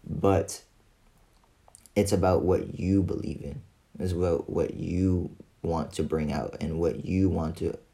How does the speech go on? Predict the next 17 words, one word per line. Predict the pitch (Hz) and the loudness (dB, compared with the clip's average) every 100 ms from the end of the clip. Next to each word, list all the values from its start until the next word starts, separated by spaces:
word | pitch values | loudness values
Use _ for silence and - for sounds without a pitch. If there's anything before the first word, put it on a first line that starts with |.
| - | -10
improve | 82 90 - - 87 85 82 | -6 -4 -6 -4 0 0 -2
and | 82 85 | -4 -4
what | 85 - | -4 -4
you | 95 92 | 0 0
want | 87 80 80 | 0 -4 -6
to | - | -10
show. | - - - - _ | -8 -8 -8 -12 _
It's | - - | -16 -10
about | 87 92 - | -2 -2 -2
you. | - 90 85 82 | -2 -2 -2 -4
It | |
starts | - 92 90 92 | -8 -4 -4 -2
with | 92 90 - | -6 -6 -4
you, | 90 98 104 117 - | 0 2 2 -2 -6
you, | - 92 95 92 90 | -4 0 2 2 0
and | - 101 95 | -2 -2 0
you. | 87 - - | 0 0 -2